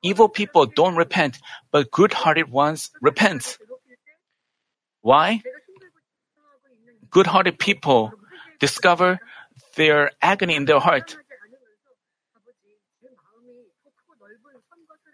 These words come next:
They think like, they say like, "I'm in agony because I, my heart is not great enough. Please forgive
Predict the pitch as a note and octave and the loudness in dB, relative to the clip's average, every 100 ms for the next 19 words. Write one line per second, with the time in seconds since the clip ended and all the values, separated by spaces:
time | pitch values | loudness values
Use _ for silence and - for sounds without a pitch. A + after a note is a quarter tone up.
0 | _ B3+ D3 E3+ D#3 - - - F3 C#3 | _ -2 -2 0 -4 -10 -8 -4 -2 0
1 | D#3 - - - D4+ C4+ B3+ - C#4 - | 0 -2 -10 -12 -14 -20 -20 -20 -18 -18
2 | B3+ B3+ D3+ E3 E3+ D3+ E3 - - - | -20 -6 -4 0 2 2 0 -4 -12 -16
3 | - - - _ - - A3 A#3+ - F#3+ | -18 -20 -20 _ -10 -10 -14 -20 -18 -4
4 | D#3 E3 E3+ E3+ D#3 C#3 D3 D#3+ D#3 - | -2 0 0 0 -2 -4 0 0 0 -4
5 | B3+ _ - C#4 A#3+ G#3+ - D#3 D#3+ D#3 | -14 _ -18 -14 -14 -14 -2 0 0 -2
6 | - C3+ D3 C3+ D#3+ D3+ D3 D#3 - E3+ | -6 0 0 2 0 0 0 -2 2 0
7 | E3 D3+ C#3+ - - - _ - - - | 2 0 0 -4 -16 -20 _ -20 -6 0
8 | F3 D#3+ G#2 - C3 D#3+ D#3 | 2 0 -2 -2 2 2 0